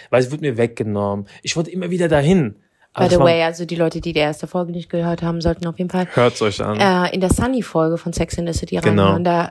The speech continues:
Speaker 2: erzählt er die Geschichte detailliert, also nicht in dieser Staffel, sondern in der Sex and the City mit
Speaker 1: Ja.
Speaker 2: Sunny zusammen. Aber um es kurz zu fassen, Sunny wurde von denen verraten, die er am meisten geliebt hat.
Speaker 1: Ja.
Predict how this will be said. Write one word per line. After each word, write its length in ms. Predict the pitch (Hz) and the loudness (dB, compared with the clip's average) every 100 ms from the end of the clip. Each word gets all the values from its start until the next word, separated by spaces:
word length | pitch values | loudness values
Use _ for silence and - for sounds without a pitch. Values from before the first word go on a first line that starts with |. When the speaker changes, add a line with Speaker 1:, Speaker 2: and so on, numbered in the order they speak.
| - | -8
Speaker 2:
erzählt 300 | - 190 208 | -6 -2 0
er 60 | 190 | 0
die 120 | 185 | 0
Geschichte 480 | 175 - 196 - 190 | 0 0 0 2 0
detailliert, 720 | 156 165 185 196 180 185 208 | 0 0 2 2 2 0 0
also 160 | - 175 | 0 0
nicht 220 | 185 185 | -4 -4
in 100 | 170 | -4
dieser 320 | 185 226 277 - - - - | -2 -2 -4 -6 -16 -16 -14
Staffel, 340 | - 220 220 208 | -2 -2 0 -2
sondern 320 | 196 190 180 | -2 -2 -4
in 240 | - 175 | -4 -2
der 140 | 170 170 | -2 -2
Sex 300 | - 214 - | -2 -2 0
and 120 | 196 | -2
the 40 | 180 | 0
City 300 | - 196 190 | -2 -2 -2
mit 180 | 175 - | -2 0
Speaker 1:
Ja. 80 | |
Speaker 2:
Sunny 200 | 175 165 | -2 -4
zusammen. 460 | 160 170 156 156 185 - - - | -8 -6 -6 -6 -8 -12 -20 -12
Aber 180 | - 202 | -4 0
um 100 | 208 | 0
es 120 | 175 - | -2 -6
kurz 240 | - 196 | -8 -6
zu 100 | 190 | -6
fassen, 420 | 170 175 170 180 - - - | -2 -4 -2 -8 -10 -20 -10
Sunny 400 | - 220 220 175 | -2 0 0 -2
wurde 220 | 180 175 | -2 -4
von 260 | - 170 165 | -4 -6 0
denen 240 | 190 190 | 0 -2
verraten, 480 | - 156 165 170 165 | -8 -8 -6 -6 -8
die 120 | 165 | -8
er 100 | 160 | -8
am 60 | 165 | -8
meisten 340 | 165 - 175 | -10 -8 -8
geliebt 360 | 160 156 - 147 | -6 -8 -10 -12
hat. 160 | - | -6
Speaker 1:
Ja. 180 | - - | -4 -6